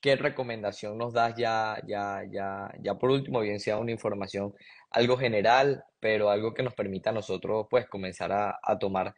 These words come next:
eh, pasos, a, a, a caminar hacia, hacia esa estabilidad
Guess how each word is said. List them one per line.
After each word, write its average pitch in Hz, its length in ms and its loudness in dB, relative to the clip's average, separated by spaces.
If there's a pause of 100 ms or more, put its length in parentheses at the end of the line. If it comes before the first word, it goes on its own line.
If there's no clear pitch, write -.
(360)
eh, 104 520 4 (220)
pasos, 123 520 4
a, 92 180 -2
a, - 340 -8
a 104 160 -2
caminar 104 520 0
hacia, 107 420 -4
hacia 101 400 -2
esa - 300 0
estabilidad 110 840 0